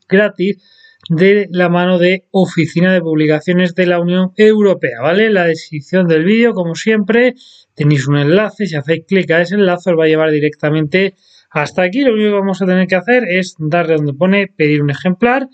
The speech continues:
Vamos siguiendo los pasos que nos van a ir diciendo, ¿vale? Le damos aquí, le tenemos que dar donde pone checkout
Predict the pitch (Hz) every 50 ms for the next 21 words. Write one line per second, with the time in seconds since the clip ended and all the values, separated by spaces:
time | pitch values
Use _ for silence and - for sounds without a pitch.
0 | _ _ - _ _ _ _ 170 170 170 170 170 - 175 156 160 165 160 156 156
1 | 151 151 143 - - 208 208 196 202 254 254 254 - 160 151 147 139 147 151 151
2 | 156 151 151 151 151 151 156 156 147 143 143 139 - - 180 185 185 185 226 277
3 | 277 - _ _ - 147 156 180 233 262 - - _ _ _ _ _ _ _ _
4 | _ _ _ _ _ _ _ _ _ _ _ _ _ _ 139 127 123 127 139 139
5 | 135 - 135 127 139 202 220 233 247 233 220 185 151 156 156 156 156 147 - 156
6 | 151 151 151 151 147 147 143 135 156 151 147 143 - - 156 - 196 208 214 254
7 | 254 -